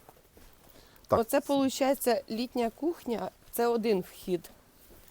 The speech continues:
Speaker 2: Це тут підсобне, получається, ну, цей і погріб.
Speaker 1: Мгм.
Speaker 2: Погріб великий, дуже гарний.
Speaker 1: Два погреба виходить.
Speaker 2: Да, да.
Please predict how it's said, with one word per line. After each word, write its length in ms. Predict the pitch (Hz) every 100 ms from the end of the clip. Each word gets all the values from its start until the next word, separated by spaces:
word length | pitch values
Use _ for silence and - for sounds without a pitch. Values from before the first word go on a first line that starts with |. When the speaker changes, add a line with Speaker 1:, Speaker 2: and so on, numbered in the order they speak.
| - - - - - - - - - -
Speaker 2:
Це 180 | - 240
тут 200 | 233 254 - -
підсобне, 540 | 220 - 254 226 214
получається, 1080 | 208 226 214 220 220 202 196 214 202 196 190 185 190
ну, 380 | - 233 185 165 151 - - 110 113 -
цей 260 | - 339 349 - - _ _
і 100 | 233
погріб. 440 | - 175 175 190 - - _ _ _ _ _ _ _ _ -
Speaker 1:
Мгм. 300 | 113 98 98
Speaker 2:
Погріб 320 | 247 285 254
великий, 640 | 214 214 226 247 285 - 202
дуже 320 | 180 208 202
гарний. 540 | 180 170 165 165 180 175 _ _ _ _ _ _ _ _ -
Speaker 1:
Два 200 | 101 113
погреба 400 | 139 107 90 87 85
виходить. 420 | 82 85 85 -
Speaker 2:
Да, 280 | 196 202 196 - -
да. 260 | 208 196